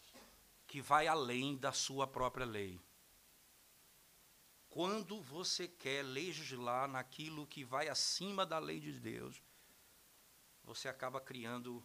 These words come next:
mais confusão do que você pode imaginar. E você quebra o espírito do que Deus está tentando estabelecer aqui.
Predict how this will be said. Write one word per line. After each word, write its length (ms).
mais 400
confusão 540
do 80
que 100
você 280
pode 280
imaginar. 600
E 60
você 260
quebra 340
o 40
espírito 520
do 100
que 120
Deus 200
está 140
tentando 400
estabelecer 600
aqui. 260